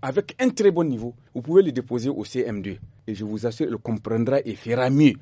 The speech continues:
qu'un enfant qui a suivi le programme bateau tel qu'on est en train de l'enseigner présentement, même s'il ne demande pas au certificat, je suis sûr qu'il fera mieux que les élèves actuels, où bon, le passage s'est fait d'une manière ou d'une autre. Donc pour nous, il faut s'asseoir, il faut arrêter.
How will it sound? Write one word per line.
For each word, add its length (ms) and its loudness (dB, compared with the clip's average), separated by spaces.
qu'un 220 4
enfant 240 2
qui 100 2
a 60 2
suivi 240 -4
le 140 2
programme 460 -2
bateau 300 -2
tel 140 -4
qu'on 180 -2
est 40 -4
en 60 -10
train 120 -10
de 100 -8
l'enseigner 480 -6
présentement, 540 -8
même 180 6
s'il 180 6
ne 80 8
demande 280 2
pas 80 0
au 80 2
certificat, 400 -6
je 120 -2
suis 160 -8
sûr 140 -10
qu'il 140 -6
fera 200 -2
mieux 160 0
que 120 -6
les 240 -6
élèves 280 0
actuels, 440 -2
où 140 -4
bon, 300 -2
le 120 -4
passage 340 -2
s'est 140 -10
fait 200 -8
d'une 140 0
manière 280 -4
ou 80 -12
d'une 120 -14
autre. 240 -16
Donc 280 -4
pour 140 6
nous, 160 8
il 80 -2
faut 160 -2
s'asseoir, 340 -10
il 60 -12
faut 140 -6
arrêter. 360 -6